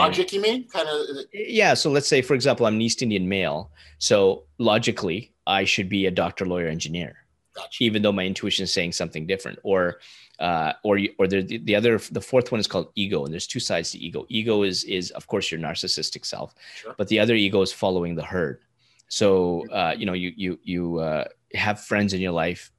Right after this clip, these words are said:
Speaker 2: just because maybe there's something you like, you like their brand, they're associated with some, somebody famous, uh, or there's an intention that is going really against your values, but you're still, you're sticking with these people, even though you know they're caustic for you or they don't really move your life forward,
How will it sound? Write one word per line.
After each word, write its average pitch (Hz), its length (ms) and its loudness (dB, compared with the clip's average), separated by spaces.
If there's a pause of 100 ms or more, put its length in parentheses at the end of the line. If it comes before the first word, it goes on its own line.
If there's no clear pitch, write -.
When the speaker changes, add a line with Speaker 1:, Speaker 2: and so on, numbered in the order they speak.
(120)
Speaker 2:
just 98 280 -4
because 90 420 -2
maybe 92 220 -4
there's 92 160 -4
something 90 280 -6
you 87 140 -4
like, 87 320 -4
you 101 200 -8
like 85 200 -4
their 95 100 0
brand, 90 480 -2
they're 78 260 -6 (280)
associated 110 400 0
with 98 100 -2
some, 95 160 -2 (120)
somebody 87 280 -2
famous, 95 640 -4 (540)
uh, 95 200 0 (100)
or 104 100 2
there's 98 240 2
an 98 60 -2
intention 98 720 -2
that 78 260 -2
is 90 180 -6
going 92 300 -2
really 123 220 0
against 101 340 -2
your 85 80 -4
values, 90 640 -2
but 98 180 -6
you're 82 120 -8
still, 113 260 -4 (160)
you're 98 100 -12
sticking 104 460 -2
with 85 140 -4
these 90 120 -8
people, 95 340 -8
even 113 200 -4
though 110 100 0
you 107 160 0
know 101 380 0 (440)
they're 101 100 -4
caustic - 480 -4
for - 100 -12
you 76 260 -8
or 95 120 -4
they 95 120 -2
don't 98 160 -4
really 98 200 -6
move 92 200 -6
your 85 120 -6
life 87 240 -4
forward, 71 400 -8